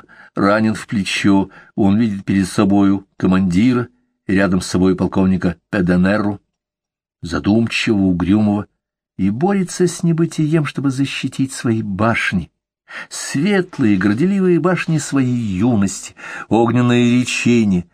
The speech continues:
гигантскими буквами обозначающие границу между добром и злом, непреклонную стражу абсолюта. И он еще обороняется в этих башнях, потому что после восьмисот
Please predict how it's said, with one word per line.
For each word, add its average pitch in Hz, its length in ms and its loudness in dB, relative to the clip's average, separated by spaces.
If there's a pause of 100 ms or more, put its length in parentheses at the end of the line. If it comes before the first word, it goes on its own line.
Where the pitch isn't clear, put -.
(280)
гигантскими 113 880 0
буквами 120 560 0 (260)
обозначающие 110 800 2
границу 113 480 0
между 113 200 2
добром 117 400 2
и - 20 0
злом, 107 520 0 (400)
непреклонную 135 720 0
стражу 135 520 -2
абсолюта. 127 800 -4 (800)
И - 80 -6
он 90 140 0
еще 175 420 0
обороняется 143 840 -2
в - 20 -4
этих 123 300 -6
башнях, 117 540 -4 (720)
потому 87 160 -8
что - 120 -14
после 98 260 -2
восьмисот 107 560 -4